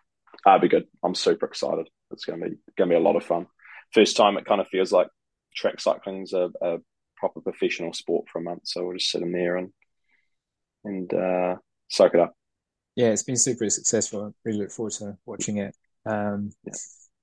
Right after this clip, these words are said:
Speaker 2: so look, we'll leave it there, but, um, thanks so much.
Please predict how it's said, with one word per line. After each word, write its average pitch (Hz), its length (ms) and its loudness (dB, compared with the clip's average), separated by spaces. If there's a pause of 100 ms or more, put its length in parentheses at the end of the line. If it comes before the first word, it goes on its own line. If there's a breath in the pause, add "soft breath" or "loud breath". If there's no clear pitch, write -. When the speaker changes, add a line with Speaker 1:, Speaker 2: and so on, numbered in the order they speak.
(120)
Speaker 2:
so - 120 4
look, 147 200 8
we'll 147 100 6
leave 156 180 8
it 131 100 2
there, 131 200 8
but, 120 240 2 (160)
um, 120 320 0
thanks 131 240 0
so 127 100 -2
much. 117 380 -4